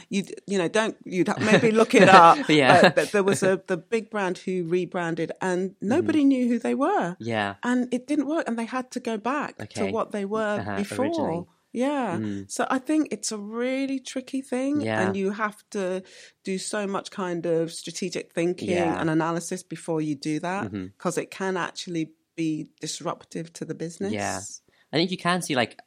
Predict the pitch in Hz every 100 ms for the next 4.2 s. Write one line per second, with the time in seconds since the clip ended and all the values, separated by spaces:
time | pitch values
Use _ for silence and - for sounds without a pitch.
0 | _ - - - 131 113 123 - 110 110
1 | 104 107 104 104 101 - - _ _ 117
2 | 117 107 - 117 - 104 95 104 98 90
3 | _ - _ 117 - - 135 127 - 120
4 | 110 98